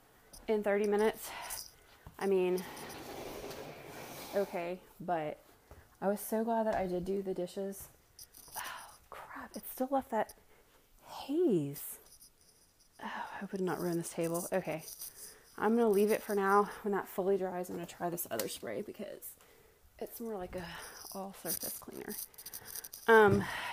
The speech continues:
so now that I, I believe I've picked up everything that I said I was gonna pick up, um, that is, like, extra stuff. So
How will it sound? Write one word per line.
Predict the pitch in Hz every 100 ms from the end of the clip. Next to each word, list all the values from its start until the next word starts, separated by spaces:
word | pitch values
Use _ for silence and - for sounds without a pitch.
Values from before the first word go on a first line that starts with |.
| - - - -
so | - - 214 202 196 202 - - - - - - - - - - - - - - - - - -
now | 220 214 233
that | 247 -
I, | 214 214 214 214 214 214 - - _ - _ -
I |
believe | 220 285 427
I've | 403 -
picked | 190 -
up | 180
everything | 131 139 139 - - 175 - -
that | -
I | -
said | - -
I |
was | -
gonna | - -
pick | - - -
up, | - - _ - - - - - - -
um, | 185 156 139 170 - - -
that | 202 185
is, | 185 180
like, | 147 -
extra | 156 - - -
stuff. | - - - - - - - - - - - - - -
So | 190 165 156 151